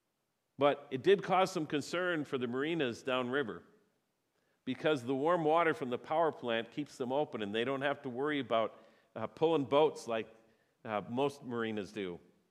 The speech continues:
Or, and so this year they had to scramble and pull boats and, and get, uh, water circulators to try to keep the docks, uh, from being hurt by the ice. That's what happens when you shut down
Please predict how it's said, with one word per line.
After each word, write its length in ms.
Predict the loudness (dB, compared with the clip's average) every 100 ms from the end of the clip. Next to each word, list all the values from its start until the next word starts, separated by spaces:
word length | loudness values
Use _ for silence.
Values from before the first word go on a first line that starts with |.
| _ _ _ _
Or, 160 | -10 -10 -14 _ _ -16 -6
and 140 | -6
so 380 | 0 2 2 0 -6 0
this 260 | 2 2
year 200 | 0 0
they 120 | 0
had 200 | 2 2
to 80 | 0
scramble 580 | -4 -2 0 0 -2 -6 -10 _ _ _ -10
and 160 | -10
pull 220 | 0 2 4
boats 520 | 4 4 2 -6 -8
and, 200 | -6 -8 -16 _ -8
and 280 | -4 -4 -2
get, 360 | 0 0 0 4
uh, 220 | 4 4 0 -20 _ -20 _
water 280 | 2 4 4
circulators 840 | 0 0 0 0 2 2 0 -2 -6
to 80 |
try 200 | -6 -2
to 80 | -2
keep 300 | -4 -8 -8
the 60 | -6
docks, 420 | 0 0 0 -8 -20 -20 _ _ _ _ -8
uh, 160 | -8 -8 -16 _ _ _
from 140 | -10
being 180 | -6 -4
hurt 220 | -4 -6
by 140 | -6 -6
the 160 | -4
ice. 280 | -4 -6 -12 -20 _ _ _ _ _ _ _ _ _ _ _ _ _ _ _ _ _ _ _ _
That's 160 | -8 -6
what 100 | 0
happens 380 | 2 2 0 -6
when 120 | -8
you 60 | -6
shut 280 | -4 -4
down 300 | -4 -6 -6